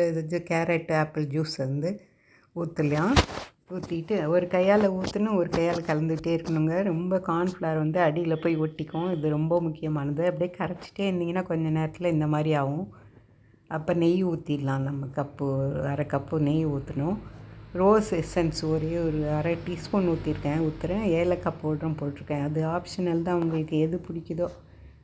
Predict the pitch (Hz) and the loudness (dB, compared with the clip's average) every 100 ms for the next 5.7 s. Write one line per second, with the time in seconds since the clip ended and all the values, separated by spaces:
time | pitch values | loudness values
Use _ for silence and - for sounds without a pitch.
0 | - 170 190 214 214 165 - 175 156 - | -10 0 2 2 0 -4 -2 -4 -4 -4
1 | 170 160 160 156 170 185 208 160 175 185 | -6 -4 -2 0 0 2 2 2 0 0
2 | 190 180 180 175 170 165 165 180 165 165 | 0 2 2 2 -2 -2 0 2 2 0
3 | 170 190 175 165 165 165 165 160 160 156 | 0 0 0 -2 -2 -2 -2 -2 -2 0
4 | 156 156 160 160 160 180 196 202 180 - | 0 0 0 0 0 -2 -4 -4 -6 -10
5 | - - 196 202 190 180 180 | -10 -2 0 2 0 -2 -6